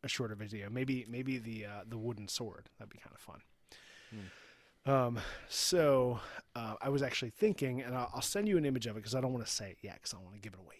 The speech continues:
Speaker 1: yet. But I'll show you an, I'll send you an image of
Speaker 2: Why
Speaker 1: what I'm
Speaker 2: not?
Speaker 1: thinking.
Speaker 2: You can't give an idea about it?
Speaker 1: I can.
Speaker 2: No one's gonna steal it.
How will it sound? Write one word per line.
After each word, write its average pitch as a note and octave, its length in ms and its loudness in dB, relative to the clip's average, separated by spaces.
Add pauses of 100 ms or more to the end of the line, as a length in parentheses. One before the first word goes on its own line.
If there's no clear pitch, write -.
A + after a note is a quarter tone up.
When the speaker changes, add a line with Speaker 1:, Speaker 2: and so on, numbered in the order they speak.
Speaker 1:
yet. - 160 -18 (1000)
But A2 80 -4
I'll G#2 80 -4
show - 140 2
you C3+ 180 4
an, A2 180 -6
I'll A2+ 80 -4
send D3 340 0
you A#2+ 120 0
an A2+ 180 -6
image C3 480 0
of A2+ 100 -6
Speaker 2:
Why A#2+ 80 -2
Speaker 1:
what D#3+ 100 -2
I'm C#3 100 -2
Speaker 2:
not? F2+ 100 -8
Speaker 1:
thinking. C3 400 -4
Speaker 2:
You A2+ 80 -4
can't B2 220 -2
give A#2+ 140 -4
an A#2 60 0
idea A2+ 340 -2
about - 220 -10
it? - 40 -14 (880)
Speaker 1:
I E3 80 2
can. A#2+ 440 4 (480)
Speaker 2:
No C#3+ 60 -2
one's C#3 160 -2
gonna F#2+ 140 0
steal A2 360 -4
it. G2 140 -8